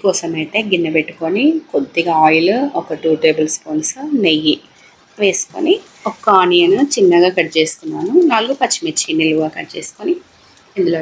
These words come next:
వేసి, అవి కొంచెం వేగిపోయాక కొంచెం పుదీనా కూడా, పుదీనాతోనే కిచిడికి కానీ బగారాకి కానీ మంచి ఫ్లేవర్ వస్తుంది కదా. ఇంకా పచ్చి మసాలాలు, కొద్దిగా సాజీర, మూడు ఇలాచి, మూడు లవంగాలు,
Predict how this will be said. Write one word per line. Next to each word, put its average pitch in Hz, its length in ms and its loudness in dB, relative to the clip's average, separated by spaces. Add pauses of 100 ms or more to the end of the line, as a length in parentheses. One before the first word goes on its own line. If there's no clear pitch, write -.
వేసి, 165 280 -2 (260)
అవి 160 160 -6 (120)
కొంచెం 160 360 -2
వేగిపోయాక 165 540 -2 (720)
కొంచెం 240 280 -4 (100)
పుదీనా 180 440 0
కూడా, 160 180 -4 (120)
పుదీనాతోనే 190 720 -4
కిచిడికి 170 600 -6
కానీ 165 280 -2 (160)
బగారాకి 165 500 -2
కానీ 160 200 -2 (500)
మంచి 180 280 0
ఫ్లేవర్ 165 380 -2
వస్తుంది 160 380 -4
కదా. 185 140 -10 (680)
ఇంకా 165 200 -6 (120)
పచ్చి - 300 -2
మసాలాలు, 156 520 -4 (480)
కొద్దిగా 190 360 0 (100)
సాజీర, 160 520 -2 (340)
మూడు 170 200 4
ఇలాచి, 156 400 0 (140)
మూడు 170 220 2
లవంగాలు, 156 540 0